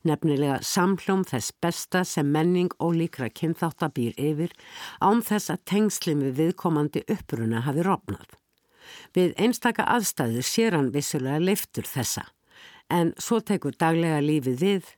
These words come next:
sem oftar en ekki er mesti barningur. Það getur ruglað mann talsvert í rímunu að lesa bók þar sem svo margt sem maður hafði álitið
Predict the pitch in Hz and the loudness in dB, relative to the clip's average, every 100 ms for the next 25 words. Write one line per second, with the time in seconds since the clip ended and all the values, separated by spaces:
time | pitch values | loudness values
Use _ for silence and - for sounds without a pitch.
0 | _ - 170 - 170 - 135 120 - 147 | _ -4 -2 0 -2 -2 -2 -2 -4 -6
1 | - - 156 - 165 165 117 - - 110 | -6 -6 -6 -4 0 2 0 -4 -8 -6
2 | - 147 - 104 - - - _ _ _ | -2 -2 -2 -6 -8 -16 -20 _ _ _
3 | _ _ - - - - - 190 240 233 | _ _ -20 -20 -20 -6 -2 2 2 2
4 | 247 190 202 262 233 208 196 196 190 190 | 0 0 2 4 4 2 2 0 0 -2
5 | - 185 208 226 185 151 135 135 147 151 | 0 2 4 4 4 2 2 2 2 2
6 | 156 - 156 185 185 - 151 - 127 135 | 0 0 2 2 0 -4 -4 -4 -2 0
7 | 127 185 - - - 180 143 143 151 151 | 2 0 -2 -6 -2 0 2 0 0 0
8 | 127 135 160 180 180 - 185 | 0 0 2 2 -2 -2 -4